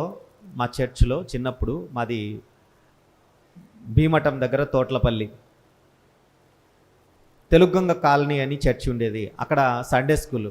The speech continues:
సండే స్కూల్ టీచర్స్ ఏం చేసేవాళ్ళంటే, మాకు బహుమతులు ఇవ్వటానికి ముందు వాళ్ళు మాకు ఒక చక్కటి గేమ్ లాగా, పోటీ లాగా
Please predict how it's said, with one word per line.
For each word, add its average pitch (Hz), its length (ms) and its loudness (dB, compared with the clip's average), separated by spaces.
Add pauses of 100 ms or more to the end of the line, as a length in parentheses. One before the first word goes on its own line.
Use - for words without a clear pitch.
సండే 190 280 6
స్కూల్ 220 260 4
టీచర్స్ 208 440 2
ఏం 165 140 4
చేసేవాళ్ళంటే, 156 680 -2 (1200)
మాకు 220 320 4 (1800)
బహుమతులు 233 580 8
ఇవ్వటానికి 220 560 6
ముందు 185 340 8 (880)
వాళ్ళు 190 220 8
మాకు 180 320 4 (920)
ఒక 156 220 -4
చక్కటి 233 500 2 (400)
గేమ్ 220 360 8
లాగా, 185 380 4 (800)
పోటీ 233 400 10
లాగా 180 380 4